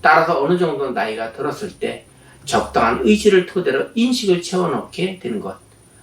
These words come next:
그리하여 조금 더 성숙한 내가 되어가는 것을 보고 우리는 어른이 되었다라고 말할 수 있는 것인지도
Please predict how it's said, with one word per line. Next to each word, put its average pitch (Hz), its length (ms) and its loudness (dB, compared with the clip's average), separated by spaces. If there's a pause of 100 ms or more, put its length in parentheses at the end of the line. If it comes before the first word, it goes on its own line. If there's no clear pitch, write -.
(180)
그리하여 113 600 2 (200)
조금 214 320 -4
더 240 140 0
성숙한 226 680 0
내가 123 260 0
되어가는 104 460 -6
것을 101 260 -8
보고 127 460 -4 (340)
우리는 120 500 2 (120)
어른이 202 460 6
되었다라고 120 840 0 (140)
말할 123 340 2
수 - 120 -4
있는 151 220 0
것인지도 117 640 -4